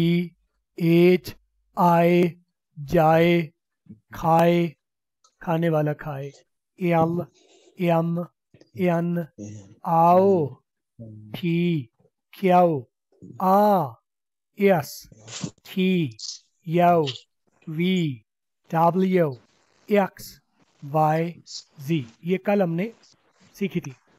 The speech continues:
आज मैं इनको divide करने लगा हूँ दो हिस्सों में। आप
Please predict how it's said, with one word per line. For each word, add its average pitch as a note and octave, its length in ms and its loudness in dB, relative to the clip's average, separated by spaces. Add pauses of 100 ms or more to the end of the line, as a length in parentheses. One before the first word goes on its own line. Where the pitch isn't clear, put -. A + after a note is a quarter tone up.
(220)
आज A#3+ 280 4
मैं C4+ 140 0
इनको B3 280 -2
divide G3+ 440 2
करने G#3+ 220 0
लगा F#3+ 220 0
हूँ G3 200 -4
दो G3+ 220 2
हिस्सों D3 280 -6
में। A#2 60 -20 (240)
आप F3 200 -4